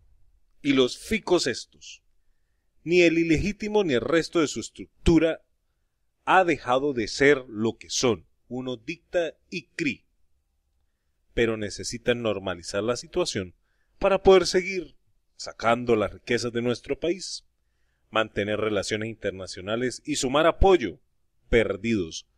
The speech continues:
nuevos socios, tratar de desplazar a la C P I,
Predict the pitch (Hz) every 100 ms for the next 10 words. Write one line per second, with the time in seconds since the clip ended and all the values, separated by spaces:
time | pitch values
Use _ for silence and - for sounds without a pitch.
0 | _ 120 135 127 117 - 170 147 156 143
1 | - 101 - 110 104 104 95 - 87 87
2 | 123 117 87 _ _ _ 101 101 - -
3 | 175 185 175 135 131 -